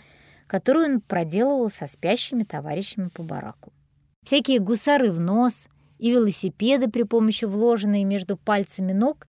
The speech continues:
и подожжённой полоски бумаги особой новостью тут, конечно, не были. Но ему удавалось изобретать иногда и новые трюки. Скворцов ставил, например, на живот спящему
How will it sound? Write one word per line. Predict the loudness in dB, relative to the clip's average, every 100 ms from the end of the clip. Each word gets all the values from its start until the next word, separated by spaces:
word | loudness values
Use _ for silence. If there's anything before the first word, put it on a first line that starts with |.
| _ _ _
и | -10
подожжённой | -2 -2 0 0 2 2 2 0
полоски | -2 -2 -2 -6 -6
бумаги | 0 0 0 -2 -6 -6
особой | -10 -6 -2 2
новостью | 2 0 -2 -6 -6
тут, | -6 -8 -20 -20 _ _
конечно, | -2 2 2 2 0 -2 -2 -4
не | 0 0
были. | 0 -6 -12 -16 _ _ -6
Но | -2
ему | 0 2 4
удавалось | 4 2 0 2 2 -2
изобретать | -6 -6 -8 -4 -4 -2
иногда | -6 -4 0
и | 2
новые | 2 2 2 2 0
трюки. | -2 -10 -10 -14 -20 _ _ _ _ _
Скворцов | -14 -4 -2 -2 0 2 0
ставил, | -4 0 2 4
например, | 2 0 -2 0 2
на | 2
живот | 0 -4 -4
спящему | -6 0 2 2 -4 -6 -8